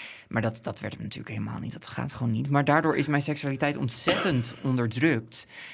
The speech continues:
En toen kwam vorig jaar dat gesprek en, en, en,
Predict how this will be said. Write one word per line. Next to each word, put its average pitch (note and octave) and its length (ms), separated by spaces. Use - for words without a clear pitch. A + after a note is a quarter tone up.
En B2+ 180
toen E3 300
kwam B2+ 200
vorig A#2 280
jaar B2 220
dat A#2+ 160
gesprek B2 680
en, A#2 380
en, A#2+ 340
en, A#2 380